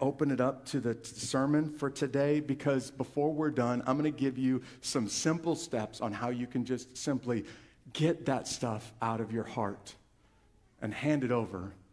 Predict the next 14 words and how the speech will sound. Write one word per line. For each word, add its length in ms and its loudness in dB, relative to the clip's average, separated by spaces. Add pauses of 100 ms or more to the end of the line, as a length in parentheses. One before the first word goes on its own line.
to 120 -4
the 200 0
only 340 4
one 380 -4 (100)
who 140 -2
can 440 -4 (140)
deal 380 0 (140)
with 180 -2
some 200 -4
of 80 -4
those 220 -6
problems 540 -6
in 80 -8
life. 340 -10